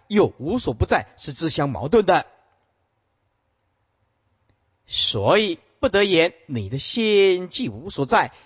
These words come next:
又无所不在。又，这在因明学中称为双义，是一种诡辩术。企图双脱其过。你若否定我的无所在，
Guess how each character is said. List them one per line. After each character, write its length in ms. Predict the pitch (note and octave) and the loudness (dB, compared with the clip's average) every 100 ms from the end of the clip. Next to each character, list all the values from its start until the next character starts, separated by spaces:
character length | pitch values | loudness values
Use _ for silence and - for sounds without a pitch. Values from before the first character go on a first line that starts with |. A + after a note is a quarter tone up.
| - | -4
又 180 | F3+ B2 | 2 2
无 300 | F#2 G#2+ E3 | 0 -6 -6
所 160 | A#2 | -4
不 100 | G#2 | -2
在。 240 | C#3 F3 - _ _ _ _ | 2 0 -2 _ _ _ _
又， 240 | - F#3+ - _ | 0 0 0 _
这 120 | - | -2
在 200 | E3+ D3 - | 0 0 0
因 140 | C4 | -2
明 160 | A#3+ G#3 | 0 -2
学 180 | - F3+ | 0 2
中 220 | G3 G3 _ _ | 2 -2 _ _
称 180 | - G3 | -4 0
为 100 | F3 | 0
双 400 | - - C4+ C4 | -2 2 2 4
义， 220 | D4 A#3 - _ _ | 0 -2 -4 _ _
是 180 | - G#3 | -4 -2
一 60 | |
种 240 | D#3 E3 D#3+ _ _ - | 0 0 -2 _ _ -4
诡 200 | E3+ D#3 | -2 2
辩 180 | C4+ | 0
术。 260 | G#3+ E4 - _ _ _ _ _ _ _ _ _ _ _ _ _ _ _ _ _ - | 2 0 0 _ _ _ _ _ _ _ _ _ _ _ _ _ _ _ _ _ -4
企 220 | - D4+ | 2 4
图 280 | G3 G3+ - _ _ _ _ _ _ _ | 4 2 0 _ _ _ _ _ _ _
双 500 | - - C4+ B3+ B3+ | -12 2 4 4 4
脱 320 | A#3+ A#3+ A#3+ _ _ _ _ _ _ _ _ - | 4 4 2 _ _ _ _ _ _ _ _ -8
其 260 | - F#3 | -4 -2
过。 520 | G#3+ D4 A3+ - _ _ _ _ _ _ _ _ _ | 2 4 4 2 _ _ _ _ _ _ _ _ _
你 200 | A#2 F3 | 0 2
若 220 | A3 C4+ | 4 4
否 300 | D#3+ - F#3 | 2 2 4
定 300 | G3+ C4+ E3 | 4 0 -2
我 140 | D3 D#3 | 0 2
的 100 | D#3+ | 2
无 200 | C#3 F3+ | 0 -2
所 140 | F#3 | 0
在， 260 | F3 G#3+ | 2 2